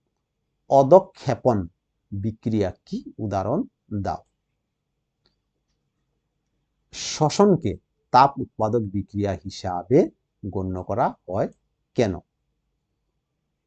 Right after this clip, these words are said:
লোহিত তপ্ত লোহার উপর দিয়ে স্টিম চালনা করলে কি ঘটে? সমীকরণ সহ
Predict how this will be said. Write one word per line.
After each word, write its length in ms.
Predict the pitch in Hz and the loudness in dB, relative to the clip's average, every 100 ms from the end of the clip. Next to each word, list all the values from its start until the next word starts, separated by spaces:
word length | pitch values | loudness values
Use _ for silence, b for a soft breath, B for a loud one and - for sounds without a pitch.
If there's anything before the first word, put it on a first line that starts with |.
| _ _ _ _ _ _ - | _ _ _ _ _ _ -6
লোহিত 400 | 117 127 185 196 | 0 4 4 4
তপ্ত 340 | 190 131 - | 4 2 2
লোহার 400 | 117 101 104 120 | 0 2 0 0
উপর 220 | 104 107 101 | 0 -4 -4
দিয়ে 240 | 110 147 | 0 -2
স্টিম 320 | - 104 104 | -2 -6 -6
চালনা 360 | 101 101 104 113 | -2 -2 -2 -4
করলে 280 | 123 131 131 | -4 -4 -4
কি 280 | _ 151 | _ -4
ঘটে? 260 | 147 131 175 | -2 -4 -6
সমীকরণ 580 | - 90 82 95 135 220 | -8 -12 -10 -8 -6 -8
সহ 300 | - 90 147 | -8 -8 -6